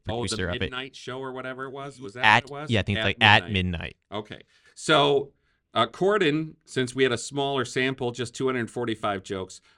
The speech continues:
Speaker 1: but only fifty-four percent of those on the right. So he ends up
Speaker 2: Yeah.
Speaker 1: way on the bottom. Uh, a-, and I imagine if we did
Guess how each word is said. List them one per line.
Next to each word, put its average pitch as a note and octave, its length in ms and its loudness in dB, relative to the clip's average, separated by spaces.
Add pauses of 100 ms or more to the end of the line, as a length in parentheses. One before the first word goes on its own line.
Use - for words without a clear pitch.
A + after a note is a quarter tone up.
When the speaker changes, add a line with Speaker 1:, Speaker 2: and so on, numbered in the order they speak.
Speaker 1:
but A#2+ 100 -2
only B2+ 220 2
fifty-four E3+ 720 -2
percent A#2+ 400 -4
of F#2 100 -2
those F#2+ 200 -6
on F#2 100 -8
the F2+ 80 -8
right. F#2 320 -8
So F2+ 220 -8 (280)
he D#3+ 240 0
ends D3 180 0
up B2 100 4
Speaker 2:
Yeah. A2+ 60 -4 (240)
Speaker 1:
way C#3 280 4
on A2 160 4
the G2+ 80 -2
bottom. G2 680 0 (400)
Uh, F#2 480 0 (220)
a-, F2 180 -8 (100)
and G#2+ 300 0
I G#2+ 120 0
imagine A#2 520 -2
if G2 160 -6
we G2 140 -2
did A#2 420 -6